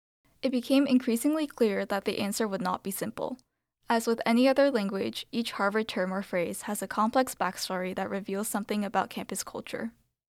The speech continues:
Fiona McPherson, a senior editor for the New Word team at the Oxford English Dictionary, believes that words are an ever-evolving tool which merely reflect the ever-evolving people who use them.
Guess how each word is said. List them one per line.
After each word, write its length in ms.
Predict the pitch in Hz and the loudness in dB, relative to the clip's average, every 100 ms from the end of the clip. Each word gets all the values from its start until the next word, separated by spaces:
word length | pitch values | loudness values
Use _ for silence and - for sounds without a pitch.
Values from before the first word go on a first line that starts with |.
| _ _ _ _ _ _ _ _ | _ _ _ _ _ _ _ _
Fiona 340 | 247 247 277 | 0 4 4
McPherson, 720 | 302 302 240 220 - 208 202 - | 4 0 0 0 0 -2 -2 -4
a 60 | |
senior 380 | - 220 233 247 | -2 0 2 2
editor 400 | 208 196 196 208 | 2 0 0 -2
for 160 | 202 202 | -2 -4
the 100 | 202 | -2
New 240 | 202 196 | -2 -4
Word 240 | 196 208 226 | -4 -4 -4
team 360 | 202 185 185 | -8 -6 -6
at 140 | - - | -4 -4
the 100 | - | -2
Oxford 400 | 202 - 240 233 | -4 -2 -2 -2
English 320 | 208 190 196 - | -2 -4 -6 -6
Dictionary, 680 | 180 - 180 175 110 196 - - - | -10 -6 -6 -6 -6 -8 -12 -20 -6
believes 360 | 233 240 240 | -2 0 2
that 180 | 285 269 | 4 2
words 260 | 208 202 208 | 2 -2 0
are 120 | 202 | -2
an 100 | 196 202 | 0 0
ever-evolving 680 | 202 233 233 208 208 208 | 4 2 4 0 0 -4
tool 360 | - 170 180 190 | -2 0 0 0
which 220 | 196 - | -6 -2
merely 320 | 214 220 240 | 0 4 4
reflect 460 | 226 220 185 185 - | 4 0 -2 -6 -6
the 140 | 196 | -2
ever-evolving 600 | 196 190 190 196 208 196 | 0 0 -2 -2 -2 -4
people 340 | - 226 233 208 | -4 -4 -4 -8
who 120 | 196 | -6
use 280 | 196 202 - | -4 -6 -6
them. 340 | - 254 254 | -6 -6 -8